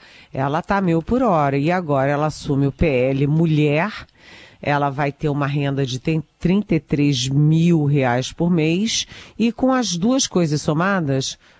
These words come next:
a, o salário de trinta e três mil,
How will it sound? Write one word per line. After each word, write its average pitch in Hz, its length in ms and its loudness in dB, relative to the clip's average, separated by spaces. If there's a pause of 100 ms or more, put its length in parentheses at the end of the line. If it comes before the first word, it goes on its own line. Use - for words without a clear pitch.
(140)
a, 131 540 0 (180)
o 151 140 0
salário 139 480 0
de 127 220 -6
trinta 147 340 -2
e 147 40 0
três 156 400 -2
mil, 151 680 2